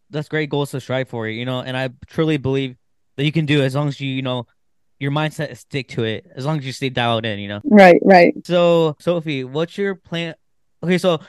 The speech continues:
Speaker 1: what was your major when you, uh, graduated with the undergrad, right? And then what do you plan to get your master's on?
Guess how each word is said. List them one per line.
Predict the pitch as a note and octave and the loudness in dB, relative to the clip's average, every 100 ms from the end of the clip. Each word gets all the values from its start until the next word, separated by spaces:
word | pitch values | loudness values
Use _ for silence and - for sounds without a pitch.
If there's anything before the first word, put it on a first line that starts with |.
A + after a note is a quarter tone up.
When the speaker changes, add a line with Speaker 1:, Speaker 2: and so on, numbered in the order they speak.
| _ - | _ -10
Speaker 1:
what | D3+ A3 | -2 0
was | C4+ | 0
your | A#3+ | -2
major | F#3+ F#3 F3+ F3+ F3+ D#3+ - | 0 -2 -2 -2 -4 -8 -12
when | E3 | -10
you, | E3 D#3+ D#3 D3 | -8 -4 -4 -4
uh, | C#3+ C#3+ | -6 -6
graduated | C#3+ E3 D#3 D#3 | -2 0 0 -2
with | C#3 - | -4 -6
the | C3+ - | -6 -6
undergrad, | D3+ D3+ D#3 D3+ | -6 -4 -4 -2
right? | D3+ D3+ E3 - _ _ - | -4 -4 -6 -10 _ _ -10
And | E3+ F3 | -6 -4
then | E3+ E3 | -4 -4
what | E3+ F#3 | -4 -4
do | |
you | F#3 F3 | -6 -8
plan | F#3 F3 | -8 -8
to | E3 F#3 | -8 -6
get | F3+ | -4
your | E3+ | -4
master's | D#3+ D#3+ - E3 | -6 -8 -8 -10
on? | D#3+ D#3 E3+ | -8 -8 -10